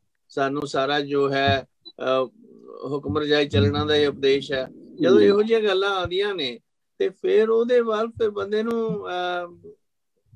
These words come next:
Speaker 1: ਕਨਫਿਊਜ਼ਨ ਪੈਦਾ ਹੁੰਦਾ ਕਿ ਬਈ ਇਹ ਗੱਲਾਂ, ਅਹ, ਮਹਾਰਾਜ ਹੋ ਸਕਦਾ ਵਾਕਿਆ ਹੀ ਕਰਦੇ ਨੇ, ਕਰਦੇ ਰਹੇ ਜਾਂ ਐਵੇਂ ਹੀ ਬਣਾਈਆਂ ਗਈਆਂ ਨੇ ਇਹ ਚੀਜ਼ਾਂ।
Speaker 2: ਦੇਖੋ ਜੀ,
Speaker 1: ਡਾਕਟਰ
Speaker 2: ਜਿਹੜੇ
Speaker 1: ਸਾਹਿਬ।
Speaker 2: ਇਤਿਹਾਸਕ, ਜਿਹੜੇ ਇਤਿਹਾਸਕ ਸੋਰਸ ਨੇ, ਉਸ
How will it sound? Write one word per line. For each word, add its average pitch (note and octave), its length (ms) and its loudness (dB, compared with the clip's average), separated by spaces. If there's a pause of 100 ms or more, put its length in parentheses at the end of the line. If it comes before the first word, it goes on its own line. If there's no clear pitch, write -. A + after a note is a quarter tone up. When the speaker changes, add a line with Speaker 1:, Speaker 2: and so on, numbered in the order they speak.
(500)
Speaker 1:
ਕਨਫਿਊਜ਼ਨ G#3+ 460 0
ਪੈਦਾ F3 260 2
ਹੁੰਦਾ A#2+ 340 -2
ਕਿ F3+ 180 -6
ਬਈ F3 240 -4
ਇਹ D#3+ 320 -2
ਗੱਲਾਂ, D3+ 500 -4 (520)
ਅਹ, C#3+ 400 -6
ਮਹਾਰਾਜ D#3 380 0 (200)
ਹੋ B2+ 100 -2
ਸਕਦਾ D#3 340 0
ਵਾਕਿਆ D3+ 300 0
ਹੀ F3+ 60 2
ਕਰਦੇ D#3 360 -4
ਨੇ, C4+ 180 -6 (280)
ਕਰਦੇ D#3 300 -2
ਰਹੇ G#3+ 160 6
ਜਾਂ A#3+ 140 2
ਐਵੇਂ G3 180 2
ਹੀ G3 60 2
ਬਣਾਈਆਂ F3 360 -2
ਗਈਆਂ D3+ 280 -2
ਨੇ C#3+ 100 -6
ਇਹ B2+ 140 -8
ਚੀਜ਼ਾਂ। B2+ 320 -18 (2000)
Speaker 2:
ਦੇਖੋ F#3 240 4
ਜੀ, B3+ 60 2
Speaker 1:
ਡਾਕਟਰ A3 240 8
Speaker 2:
ਜਿਹੜੇ G3+ 80 10
Speaker 1:
ਸਾਹਿਬ। G3 140 8
Speaker 2:
ਇਤਿਹਾਸਕ, G3+ 720 6 (2500)
ਜਿਹੜੇ F#3 220 6
ਇਤਿਹਾਸਕ E3+ 440 2
ਸੋਰਸ E3 440 2
ਨੇ, F3 300 4
ਉਸ - 300 -4